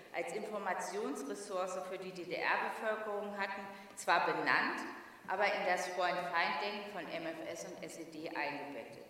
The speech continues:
Die Systemkonkurrenz mit der Bundesrepublik und das Innen-, und die innenpolitischen Auswirkungen der Existenz des Westens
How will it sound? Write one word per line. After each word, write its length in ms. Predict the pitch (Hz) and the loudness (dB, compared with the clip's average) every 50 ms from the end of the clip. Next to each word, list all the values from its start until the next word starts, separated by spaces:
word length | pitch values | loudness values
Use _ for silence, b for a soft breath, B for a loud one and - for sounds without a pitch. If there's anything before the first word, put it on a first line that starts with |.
| - - - - - - - - B B B B B B B B B B B B B B | -18 -20 -20 -20 -20 -20 -20 -20 B B B B B B B B B B B B B B
Die 80 | 196 190 | -10 -8
Systemkonkurrenz 1300 | 185 220 214 - 220 - 254 269 277 294 - 277 277 277 262 269 262 262 240 247 233 233 233 233 233 | -6 -4 -4 -4 -4 -4 -2 -2 -2 -2 -2 -2 -2 -2 -2 0 0 0 2 2 2 2 2 0 -2
mit 180 | 233 226 226 - | -2 -4 -2 -2
der 120 | 220 208 | -2 0
Bundesrepublik 1120 | 214 214 214 226 226 208 226 220 - - - 151 - - 151 151 151 139 139 135 131 139 - B B B B B | 0 0 0 0 0 0 -2 -4 -4 -4 -6 -6 -8 -8 -10 -10 -12 -10 -10 -10 -10 -12 -14 B B B B B
und 220 | - 180 175 - 180 165 - - | -12 -12 -10 -10 -10 -8 -4 0
das 180 | 190 185 - - | 0 0 0 0
Innen-, 460 | - 240 262 311 339 294 247 339 277 | -2 0 0 0 0 0 0 -2 -2
und 240 | 226 226 214 220 226 220 | -2 -2 -2 -4 -6 -8
die 100 | 208 - | -8 -6
innenpolitischen 800 | 247 277 381 339 277 - 262 240 247 240 247 254 240 214 196 - - | -4 -4 -2 -2 -4 -4 -4 -4 -6 -6 -6 -6 -6 -6 -6 -2 0
Auswirkungen 640 | 208 240 254 - - 277 - 185 180 185 185 175 175 | 2 2 2 2 2 0 0 0 0 -2 -2 -4 -2
der 140 | 180 - - | -4 -4 -4
Existenz 760 | - - - - - - - - 226 240 277 277 240 - - | -4 -6 -6 -8 -10 -10 -8 -6 -6 -4 -4 -4 -6 -6 -8
des 240 | 233 220 - - | -8 -10 -8 -4
Westens 600 | - 185 226 - - - - - 170 196 220 - | 0 0 0 0 -2 -4 -4 -6 -6 -8 -8 -8